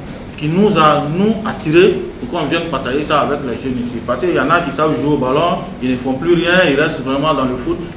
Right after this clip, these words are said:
Et c'est pas tout le monde qui a la chance de devenir professionnel après. Et si ça ne marche pas, ça devient notre problème.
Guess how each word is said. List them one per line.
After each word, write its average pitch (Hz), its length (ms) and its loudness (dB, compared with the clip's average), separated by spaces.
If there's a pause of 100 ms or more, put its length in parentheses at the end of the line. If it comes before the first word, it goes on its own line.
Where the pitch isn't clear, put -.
Et 156 420 2
c'est 131 180 -6
pas 165 120 0
tout 208 140 2
le 185 60 2
monde 190 160 4
qui 147 60 -2
a 139 60 2
la 135 100 2
chance 220 260 -2
de 165 80 0
devenir 139 460 0
professionnel 131 460 -2
après. 117 260 -4 (420)
Et 151 120 -2
si 175 100 -2
ça 160 140 0
ne 135 80 0
marche 120 280 2
pas, 151 300 0 (680)
ça 120 100 -8
devient 127 260 -2
notre 147 160 -2
problème. 117 300 -6